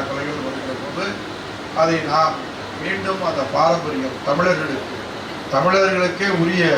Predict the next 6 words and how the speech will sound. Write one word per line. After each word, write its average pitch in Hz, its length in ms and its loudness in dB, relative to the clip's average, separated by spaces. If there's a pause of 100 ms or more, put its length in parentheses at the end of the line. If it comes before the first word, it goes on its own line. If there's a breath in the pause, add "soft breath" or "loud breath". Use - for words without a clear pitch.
(480)
அந்த 135 180 0 (1600)
எப்படி 151 200 -4
இப்ப 156 160 -4
நம்ம 139 200 -4
சொல்றோம், 143 380 -4 (1080)
வீர 185 140 2